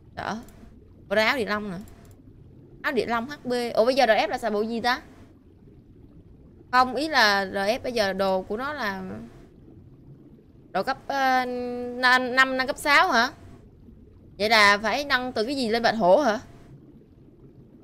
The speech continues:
Địa long lên bạch hổ đúng không? Địa long là sẽ cấp bốn đúng không? Thì mình sẽ nâng, ờ, cái này lên, ờ, mình kiếm full bộ này xong mình mới nâng lên. Ủa ngon hả? Ê ngon nha. Ôi.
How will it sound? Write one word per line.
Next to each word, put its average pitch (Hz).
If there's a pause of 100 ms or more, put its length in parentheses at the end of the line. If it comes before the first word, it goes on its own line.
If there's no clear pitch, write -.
(920)
Địa 175
long 233
lên 247
bạch 202
hổ 185
đúng 285
không? 302
Địa 175
long 220
là 175
sẽ 262
cấp -
bốn 285
đúng 320
không? 285 (680)
Thì 226
mình 220
sẽ 262
nâng, 254
ờ, 247
cái 294
này 277
lên, 226
ờ, 240 (200)
mình 196
kiếm 285
full 285
bộ 185
này 190
xong 226
mình 202
mới 208
nâng 233
lên. 214 (640)
Ủa 226
ngon 294
hả? 285 (1080)
Ê 277
ngon 330
nha. 339 (2000)
Ôi. 285